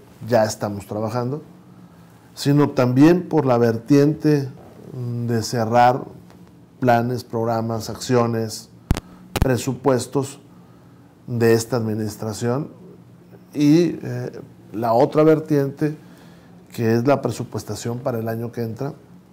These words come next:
que corresponde a nosotros en una buena medida, pero que tiene que hacerse con la visión de la siguiente administración,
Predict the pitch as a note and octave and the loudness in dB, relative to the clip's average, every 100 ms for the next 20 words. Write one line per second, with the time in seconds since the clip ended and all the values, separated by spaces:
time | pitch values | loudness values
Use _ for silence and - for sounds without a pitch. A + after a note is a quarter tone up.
0 | - - - B2+ B2 C3 A#2+ A2+ - C#3+ | -20 -20 -14 -10 -8 -6 -6 -6 -2 0
1 | C#3+ D3+ D3+ D#3 D3+ E3 D#3+ D3 B2 B2 | 4 4 4 0 2 0 0 -4 -4 -4
2 | C3+ C3+ C#3+ D3 D#3 D#3 C#3 D#3 D#3 - | -4 -4 -2 -2 0 2 0 -2 -6 -20
3 | - - - A2+ - A2+ B2 C3 B2 B2+ | -20 -20 -10 -8 -8 -4 -4 -2 -4 -4
4 | D3+ D3+ B2 A2+ G#2+ G#2 - A2 A#2 C3 | -6 -6 -4 -4 -6 -8 -8 -8 -6 -6
5 | B2 G#2+ G2+ G#2 G#2 G#2+ B2 A#2 A2 G2+ | -8 -8 -10 -8 -10 -8 -8 -8 -10 -10
6 | G#2+ - A2+ C3+ | -10 -6 -4 -6